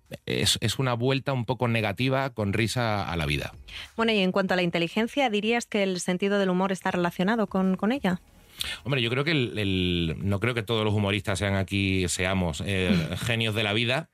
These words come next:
Speaker 1: pero sí creo que el humor, desde luego, yo no sé si a ti te pasa en tu vida real, pero a mí normalmente cuando me encuentro una persona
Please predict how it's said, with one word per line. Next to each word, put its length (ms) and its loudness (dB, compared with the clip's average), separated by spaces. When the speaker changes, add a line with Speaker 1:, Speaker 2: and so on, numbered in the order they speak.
Speaker 1:
pero 340 0
sí 320 2
creo 300 0
que 80 0
el 80 0
humor, 340 0
desde 200 0
luego, 300 0
yo 120 -2
no 80 2
sé 120 2
si 100 0
a 20 0
ti 100 -2
te 100 -4
pasa 220 -2
en 100 0
tu 80 0
vida 200 2
real, 360 -2
pero 160 -4
a 20 -2
mí 80 0
normalmente 440 0
cuando 440 0
me 100 0
encuentro 360 0
una 140 -2
persona 600 -2